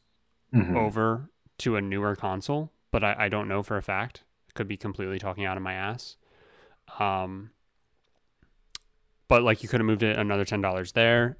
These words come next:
Speaker 2: a-, and then so on and so forth. But
Speaker 1: I kinda wish they would do an a la carte model.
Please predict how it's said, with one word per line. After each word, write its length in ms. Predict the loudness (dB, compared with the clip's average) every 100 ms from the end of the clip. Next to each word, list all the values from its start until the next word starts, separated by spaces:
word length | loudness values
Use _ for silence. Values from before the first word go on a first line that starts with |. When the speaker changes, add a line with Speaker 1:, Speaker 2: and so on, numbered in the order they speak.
| -4
Speaker 2:
a-, 20 |
and 420 | -2 0 0 2
then 140 | 0
so 220 | 0 -2 0
on 120 | 0
and 120 | -2
so 160 | -4 -6
forth. 360 | -8 -12 -16 -20 -20 -8
But 300 | -6 -6 -8 -16 -20 -20 -20 -20 -20 _ _ _ _ _ 2
Speaker 1:
I 80 | 6
kinda 240 | 8 8
wish 180 | 8 8
they 140 | 8 10
would 140 | 10
do 160 | 10 10
an 100 | 8
a 160 | 6
la 80 | 4
carte 340 | 2 -2 -2
model. 460 | -4 -6 -8 -12 -16